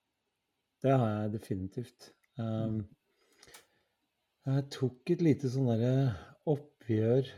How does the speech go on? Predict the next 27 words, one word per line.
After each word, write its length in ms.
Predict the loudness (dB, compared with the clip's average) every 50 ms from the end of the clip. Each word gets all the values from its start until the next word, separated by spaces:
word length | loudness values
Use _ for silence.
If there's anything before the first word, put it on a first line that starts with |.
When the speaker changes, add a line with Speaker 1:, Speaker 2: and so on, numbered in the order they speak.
| -20 -20 _
Speaker 1:
for 200 | _ -6 -4 -2
noen 180 | -2 0 0 0
år 160 | 0 0 -2 -2
tilbake, 340 | -4 -2 -2 -2 -2 -2 0
det 120 | 0 2
var 140 | 4 2 2
vel 80 | 0 -2
sikkert 300 | -4 -6 -8 -6 -6 -6
i 20 | -6
forbindelse 440 | -4 -4 -2 -2 -2 -4 -6 -6
med 80 | -6 -6
den 120 | -4 -6 -8
smellen, 460 | -8 -6 -6 -6 -4 -4 -6 -6 -8 -10 _ _ _ _ _ _ _ _ _ _ _ _ _
så 200 | -10 -8 -4 0
tok 220 | 0 0 0 0
jeg 100 | 2 2
et 80 | 2 2
lite 80 | 2 0
oppgjør 460 | 0 0 -2 -2 -2 0 0 0 -2
med 400 | -2 -2 -2 -2 -2 -4 -4 -8 -10 -8
å 560 | -8 -6 -4 -2 -2 0 0 -2 -2 -4 -8 -14 _ _ _ _ _ _ _ _ _ -4
i 80 | 0 0
hvert 160 | 2 0 0
fall 220 | -2 -2 -2 0 2
bli 160 | 2 2 2
mer 180 | 2 2 0 0
bevisst, 800 | -2 -2 0 0 0 0 0 -4 -10 -16 -18 _ -18 -18 -18